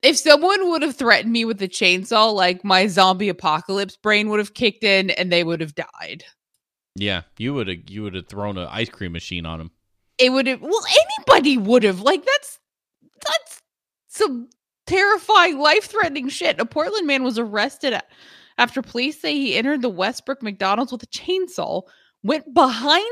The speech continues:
Speaker 1: the counter and revved the chainsaw several times, stole a drink,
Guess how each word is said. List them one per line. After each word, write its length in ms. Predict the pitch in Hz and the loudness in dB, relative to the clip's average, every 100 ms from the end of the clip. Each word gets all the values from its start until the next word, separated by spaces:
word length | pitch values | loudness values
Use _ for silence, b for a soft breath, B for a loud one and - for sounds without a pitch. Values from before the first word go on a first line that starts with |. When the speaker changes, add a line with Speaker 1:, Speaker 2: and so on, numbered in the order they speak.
| 466 | -2
Speaker 1:
the 80 | 466 | -2
counter 480 | - 320 320 277 233 | -2 2 2 2 0
and 340 | - 240 190 180 | -2 -2 -2 0
revved 360 | 262 415 392 | 2 2 -2
the 80 | - | -10
chainsaw 640 | 254 277 254 262 262 247 | -6 -4 -4 -4 -4 -6
several 420 | 254 226 208 208 208 | -2 0 0 -2 -4
times, 540 | 269 233 208 196 - b b b | 0 0 2 -2 -6 b b b
stole 360 | - - 330 370 466 508 440 | -16 -4 6 6 8 6 4
a 40 | |
drink, 580 | 339 370 262 262 262 - | 2 2 2 0 -8 -16